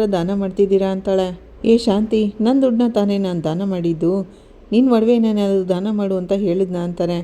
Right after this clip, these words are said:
"ನೀವ್ ಆ ರೀತಿ ಹೇಳಿದ್ರು ಹೇಳ್ಬಿಡ್ತೀರಾ?" ಅಂತಾಳೆ ಶಾಂತಿ. "ಅವ್ರ ಮನೆಯವ್ರಿಗೆ ಏನಾದ್ರೂ ಆಗ್ಬಿಟ್ರೆ ಸಾಕು, ಮುಂದೆ ಹೋಗಿ ನಿಂತಿರ್ತೀರಾ, ಹಾಗಾಗಿನೇ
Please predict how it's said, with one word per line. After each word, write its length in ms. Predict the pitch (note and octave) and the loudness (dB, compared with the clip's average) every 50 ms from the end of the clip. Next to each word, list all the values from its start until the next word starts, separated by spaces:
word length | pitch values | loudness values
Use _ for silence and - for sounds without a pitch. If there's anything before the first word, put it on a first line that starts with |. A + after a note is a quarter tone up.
| - - - - - - | -8 -14 -20 -20 -10 -4
"ನೀವ್ 160 | - G3 G3+ G3+ | -2 0 0 2
ಆ 140 | F#3 F#3 | 0 2
ರೀತಿ 300 | G#3 A#3 A#3 A3 - A3+ | 2 0 0 0 0 0
ಹೇಳಿದ್ರು 380 | G#3 F#3 F3+ F#3+ G#3 G3+ G#3 A3 | 2 2 2 2 0 -2 0 0
ಹೇಳ್ಬಿಡ್ತೀರಾ?" 600 | G#3 F#3 F3 F#3 F#3 G3+ G3+ G3 - G3 F#3 F#3 | 2 2 0 0 0 -2 -2 0 2 2 2 2
ಅಂತಾಳೆ 340 | F3+ F#3 F3 F#3 F3 F3+ F#3+ | 0 -2 -2 -2 0 0 0
ಶಾಂತಿ. 460 | G3 - F3+ E3+ E3 F3+ F3 G3+ F#3 F3+ E3+ E3+ - - - - - | -2 -4 -6 -6 -6 -6 -4 -2 -2 -2 -2 -6 -10 -14 -20 -6 -2
"ಅವ್ರ 140 | - B3 C4+ | 2 2 4
ಮನೆಯವ್ರಿಗೆ 560 | C4 A3 G#3 G3+ A3 A#3+ A#3+ A3+ G#3 G#3+ G#3 | 4 4 4 4 2 2 2 2 2 2 2
ಏನಾದ್ರೂ 340 | G3 F#3+ G3 G#3 G#3 G3+ G3+ | 2 2 0 -2 -4 -2 -2
ಆಗ್ಬಿಟ್ರೆ 440 | G3 E3+ F3 F3+ F#3 F#3+ G3 G3+ F#3+ | -2 -2 -4 -4 -4 -4 -2 -4 -4
ಸಾಕು, 500 | G3 - F#3+ F3 E3+ - G3 F#3 F3+ E3+ - - | -4 -6 -10 -10 -6 -4 -2 -2 -2 -4 -6 -2
ಮುಂದೆ 260 | F#3+ A3+ B3+ B3 B3 | 0 2 4 4 4
ಹೋಗಿ 300 | A3 G#3+ G3+ G3+ G3+ G3+ | 4 4 2 0 0 -2
ನಿಂತಿರ್ತೀರಾ, 640 | F#3 E3 E3+ E3 G3 F3 E3+ - G3+ F3+ F#3 F3 F3 | -2 -4 -2 0 0 -2 0 0 -2 -2 -2 -2 -4
ಹಾಗಾಗಿನೇ 760 | E3+ - - - B3 C4+ B3+ B3 A#3+ A3+ A3 G#3 G3+ F#3+ | -6 -10 -4 0 2 4 4 4 4 4 2 2 0 -2